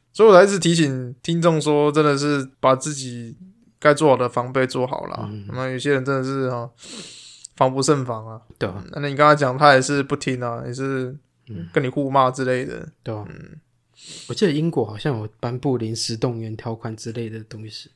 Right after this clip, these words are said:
Speaker 2: 就是说暂时赋予政府极大的权力去控制人民。
Speaker 1: 有啊，那就是，那，那，那，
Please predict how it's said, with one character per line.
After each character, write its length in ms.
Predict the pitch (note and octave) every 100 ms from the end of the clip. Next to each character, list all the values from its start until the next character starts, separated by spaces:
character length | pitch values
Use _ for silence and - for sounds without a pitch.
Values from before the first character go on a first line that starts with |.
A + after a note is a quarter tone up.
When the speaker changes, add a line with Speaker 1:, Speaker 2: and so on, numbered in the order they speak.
| _ _ _ _ _
Speaker 2:
就 100 | -
是 140 | B2+ B2+
说 160 | C3
暂 220 | B2+ C#3 B2+
时 200 | - A#2+
赋 240 | - C3
予 140 | A#2
政 240 | G#2+ B2+ A#2+
府 180 | A2+ A2+
极 220 | - A2
大 180 | B2 A#2
的 60 |
权 240 | A2+ - A2
力 80 | A2+
去 140 | A#2
控 220 | A2+ A#2
制 160 | A2+ A#2
人 160 | A2+
民。 100 | G#2 - - _ -
Speaker 1:
有 160 | - D#3+
啊， 80 | E3
那 120 | F#3
就 120 | F3+
是， 200 | F#3 G3 E3+ - _ _ _ _ _ _
那， 180 | E3 F#3+ G3+ G3+
那， 120 | A#3
那， 200 | G#3+